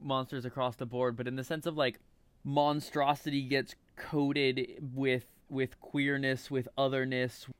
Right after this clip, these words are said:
with, like, all of these traits that in, like, deviancy get, like, have an appeal to women. And, like, that's, like, the thing that makes, um, uh, Shape of Water tick as a, yeah, no, it is, it is interesting that we just, like,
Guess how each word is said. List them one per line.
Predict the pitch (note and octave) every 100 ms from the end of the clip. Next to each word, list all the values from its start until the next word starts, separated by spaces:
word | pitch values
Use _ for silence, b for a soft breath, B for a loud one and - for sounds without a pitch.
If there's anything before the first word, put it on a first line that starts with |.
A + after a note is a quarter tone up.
| -
with, | C3+
like, | D3 C3+
all | C3+ C3+
of | B2+
these | C3 B2 -
traits | - C#3 C3 - - -
that | B2+ B2 A#2
in, | - C3 B2
like, | B2 A#2
deviancy | B2+ C3 B2+ C3+ B2 - C3 A2+ A2 G#2 G2+ A2+
get, | B2 A#2+ A2+ G#2+ - - _ _ _ _ _ -
like, | C3+
have | - D#3 C#3
an | C#3
appeal | C3 - C#3 C#3 B2+
to | -
women. | B2+ A#2 B2 A#2 G2 G#2 A2+ A2 _ _ A#2+
And, | A#2+
like, | A#2+ A2+
that's, | B2 A2 -
like, | B2 A2+
the | A#2+
thing | - A#2+
that | A2+
makes, | A2+ A2 - - - _ _ _ _ _ _
um, | A#2+ A#2 A2+ G#2+ -
uh, | A2 G2+ F#2+
Shape | - A#2+ A#2
of | G#2+
Water | A2 G#2 G#2+
tick | - A#2 -
as | A2
a, | G#2+ G2+ G#2+ b b
yeah, | G3+ A3
no, | C#3+ G3+ F3+
it | D#3+
is, | F3+
it | D#3+ D#3+
is | F#3+
interesting | F3 F#3 G#3 G3 C#3+
that | C3+
we | C3 C#3+ D3 D3+
just, | C#3+ C#3+ D3
like, | B2+ A#2